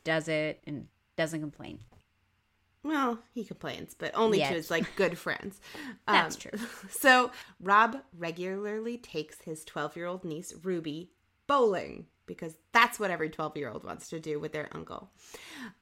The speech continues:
Speaker 2: Uh, Ruby is worried <laughs> that Rob doesn't have a girlfriend.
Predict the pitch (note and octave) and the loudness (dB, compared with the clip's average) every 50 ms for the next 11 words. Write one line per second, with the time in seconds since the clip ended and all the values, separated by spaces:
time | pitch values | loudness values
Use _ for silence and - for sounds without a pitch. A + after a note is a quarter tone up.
0 | _ _ _ - F#3 F#3 F3 - - F3+ F3+ G3+ C4 D4+ C4+ C#4+ B3+ G3+ C3+ F3 | _ _ _ -4 -2 -2 -2 -4 -6 -4 0 0 2 2 4 4 4 4 4 4
1 | F#3+ - F3 F3+ F3 E3+ E3+ F#3 - C4 A#3+ F3+ - - - - - - - _ | 2 2 0 2 4 6 6 6 4 2 0 -4 -4 -2 -4 -4 -4 -6 -16 _
2 | _ - _ _ _ - - - F4+ C#4 - F3+ G#3 G3+ F#3 C3+ - F3+ F3 G3 | _ -20 _ _ _ -4 -2 0 0 0 2 6 8 8 8 8 6 2 8 10
3 | G3 G#3 G#3+ A3 G#3+ G3 - G3+ G3+ G3 G3 F3+ G3 G#3 G3 F#3+ F#3 F3 - D#3+ | 12 12 10 10 6 0 -2 -2 -2 -2 -6 -6 -4 -4 -4 -2 -4 -4 -4 -2
4 | D#3 D3 D#3+ - - - - - - - - | -2 -2 -2 -4 -8 -12 -12 -12 -14 -18 -20